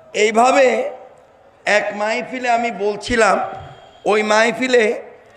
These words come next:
লাখো লোকের মাহফিল ছিল, তো এক ব্যক্তি দাঁড়ালো, দাঁড়িয়ে,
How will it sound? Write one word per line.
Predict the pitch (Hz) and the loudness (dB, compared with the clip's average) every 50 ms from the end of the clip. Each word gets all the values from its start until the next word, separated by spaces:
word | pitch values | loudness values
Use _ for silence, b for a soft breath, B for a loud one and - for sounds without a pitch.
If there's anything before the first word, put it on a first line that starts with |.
| - - _ _ _ _ _ _ _ _ - - - _ _ _ _ _ _ _ - | -20 -20 _ _ _ _ _ _ _ _ -18 -18 -18 _ _ _ _ _ _ _ -4
লাখো | 160 202 214 233 226 226 - 214 254 | -2 2 2 2 2 2 2 2 2
লোকের | 254 247 240 240 240 226 226 208 202 - - - - - _ _ | 4 2 0 0 0 0 0 0 0 -4 -8 -16 -20 -20 _ _
মাহফিল | 139 165 175 180 190 190 185 185 190 185 | -6 -4 -2 -2 -2 -2 -4 -6 -8 -8
ছিল, | 151 147 160 151 151 - 453 480 - - - _ _ _ _ _ _ _ _ _ - - - - _ - - - | -8 -8 -8 -8 -6 -8 -8 -10 -14 -18 -20 _ _ _ _ _ _ _ _ _ -20 -20 -20 -20 _ -20 -8 -4
তো | 190 - - - | -4 -4 -4 -2
এক | - 190 214 220 214 196 190 196 | 0 2 2 2 0 -4 -4 -4
ব্যক্তি | 220 220 214 - - - 233 | -4 -4 -4 -8 -12 -12 -6
দাঁড়ালো, | 214 190 208 202 185 170 156 139 127 110 - - - - _ - - _ _ _ _ - - - _ _ - - 285 - _ - - - _ - - | -2 0 0 2 0 -2 -2 -4 -8 -14 -16 -20 -20 -20 _ -20 -20 _ _ _ _ -20 -20 -20 _ _ -20 -20 -20 -20 _ -20 -20 -20 _ -20 -20
দাঁড়িয়ে, | - 165 175 208 214 226 254 254 254 247 233 214 208 233 240 | -4 0 2 2 2 2 0 0 2 2 2 2 2 0 -4